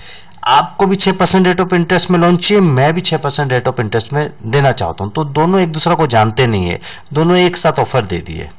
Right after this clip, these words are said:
तो counter offer हो गया, मतलब एक ही offer को दोनों दे रहे हैं,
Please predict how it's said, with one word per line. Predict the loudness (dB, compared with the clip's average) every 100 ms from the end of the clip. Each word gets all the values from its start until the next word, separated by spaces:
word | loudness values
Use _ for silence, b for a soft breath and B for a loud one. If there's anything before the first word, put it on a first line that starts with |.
| -8 -4
तो |
counter | 0 2 2 4 2
offer | 2 0 0
हो | 2
गया, | 0
मतलब | 0 0 -2
एक | -4 0
ही | 2
offer | 2 0
को | 0 0
दोनों | 0 0 2 2
दे | 0 -2
रहे | -4
हैं, | -6 -12